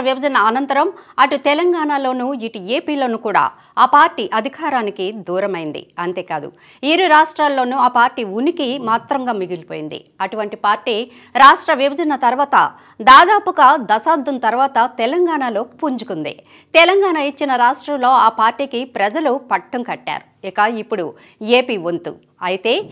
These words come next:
తెలంగాణ రాష్ట్రంలో ప్రజలకు రాష్ట్రం ఇచ్చిన పార్టీగా ఒకంత అభిమానం ఉంది. అయితే విభజనకు ముందు ఆ పార్టీ చేసిన తాత్సారం, అవలంబించి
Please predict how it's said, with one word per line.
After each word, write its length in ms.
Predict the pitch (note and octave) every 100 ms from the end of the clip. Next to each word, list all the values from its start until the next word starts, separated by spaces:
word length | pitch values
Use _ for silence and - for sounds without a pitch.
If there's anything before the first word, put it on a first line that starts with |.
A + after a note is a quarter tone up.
| - - D4+
తెలంగాణ 400 | F4+ G4+ G4+ E4+ D4+
రాష్ట్రంలో 400 | D4 D4+ D4+ C4 B3+
ప్రజలకు 420 | A3+ C#4 D4 A#3+ A#3 - F3+
రాష్ట్రం 360 | G#3+ C4+ - F4+ D#4
ఇచ్చిన 200 | D#4 D4 B3+
పార్టీగా 400 | B3 C4+ B3 A3 B3+
ఒకంత 280 | A#3 A3+ G#3+ E3 F#3+
అభిమానం 400 | F#3+ C#4+ D4+ A3 F3
ఉంది. 180 | D#3 - _ F3
అయితే 240 | F3+ A#3+ F#4 G#4+ - _ B3+
విభజనకు 500 | D4+ F#4+ G4+ F4+ C#4 A3+
ముందు 260 | C4 E4+ B3 C#4 G#3+
ఆ 20 | A3
పార్టీ 260 | A#3+ C4 C4 B3+
చేసిన 280 | B3 A#3+ F3 C3 -
తాత్సారం, 600 | G#3+ B3 - D4+ C4 C4+ D#4+ - - - A#3+
అవలంబించి 600 | D4 F#4 E4 D#4+ D4+ C4+